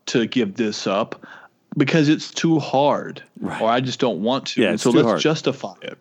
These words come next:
Speaker 2: Everybody else is doing it, and it's very hard to stay away from. So I'm gonna do it.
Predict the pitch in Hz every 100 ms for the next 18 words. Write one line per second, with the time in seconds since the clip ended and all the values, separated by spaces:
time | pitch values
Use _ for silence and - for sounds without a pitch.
0 | _ - 156 147 123 113 98 87 98 92
1 | 90 90 92 101 147 135 98 90 73 92
2 | 82 73 - 67 - 123 117 113 113 110
3 | 107 104 104 95 69 60